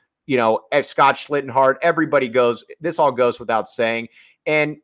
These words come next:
I'll just leave it on this note, Shu, that,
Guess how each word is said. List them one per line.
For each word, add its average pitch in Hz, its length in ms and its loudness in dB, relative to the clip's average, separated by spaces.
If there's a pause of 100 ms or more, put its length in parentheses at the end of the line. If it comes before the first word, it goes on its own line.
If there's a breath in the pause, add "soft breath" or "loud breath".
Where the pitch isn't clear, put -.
I'll 220 140 6
just 220 240 -4
leave 170 160 0
it 156 80 2
on 131 160 2
this 131 260 -2
note, 147 260 2
Shu, 160 460 -2 (720)
that, 120 420 4